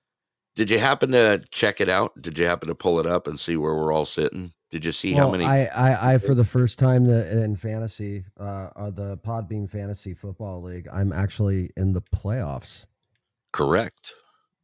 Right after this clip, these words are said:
Speaker 2: Yeah. After, after the, the, the, I think the coolest freaking matchup ever was m-, between me and you.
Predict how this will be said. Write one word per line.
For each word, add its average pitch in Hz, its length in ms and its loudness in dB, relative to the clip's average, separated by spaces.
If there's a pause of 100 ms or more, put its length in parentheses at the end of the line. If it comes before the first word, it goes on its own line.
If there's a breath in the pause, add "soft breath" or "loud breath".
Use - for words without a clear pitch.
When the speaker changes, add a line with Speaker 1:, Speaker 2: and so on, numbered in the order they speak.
(120)
Speaker 2:
Yeah. 95 360 -4 (180)
After, 110 640 -2
after 101 360 2
the, 95 380 -2 (500)
the, 98 240 -10 (500)
the, 107 220 -6
I 110 140 2
think 110 240 2
the 95 300 0 (1300)
coolest 127 580 2
freaking 110 380 2
matchup 95 520 0
ever 95 360 0
was 90 200 -6
m-, 92 240 -14
between 98 400 -10
me 95 120 -8
and 90 140 -12
you. 92 340 -10